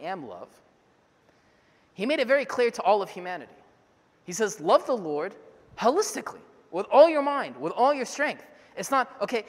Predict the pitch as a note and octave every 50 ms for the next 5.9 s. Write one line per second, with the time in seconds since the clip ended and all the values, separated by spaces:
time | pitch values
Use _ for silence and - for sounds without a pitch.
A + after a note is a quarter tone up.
0 | - - G#3+ A3+ A3+ A3 A#3 B3+ B3 - C#4+ B3 A3+ A3 G#3+ G3+ G3+ G#3+ A3 A3
1 | G#3 - - - - - - - - F#3 F#3+ F#3+ F3+ E3+ F3 E3 D#3 F#3+ G3 G3
2 | G3 F#3+ F#3 - - - F3 F3+ F3+ F3 E3+ E3+ E3 E3 D#3+ F3+ E3+ D#3+ D#3 E3+
3 | F3+ - D#3 E3+ E3+ D#3+ D3 C#3 D#3+ D#3 C3+ D#3 D#3+ - - G3+ G#3 F3+ G3+ F3+
4 | D3 B2 D#3 E3 C3 G2+ G2 E3 A3 - - B3 G#3+ A3 A3+ A3+ G#3 F#3+ E3+ G#3
5 | G3 G#3+ F#3 F3 - A3 G3 F3+ E3 D#3+ D#3+ D#3+ D#3+ D#3+ C#3 G#2+ F#2+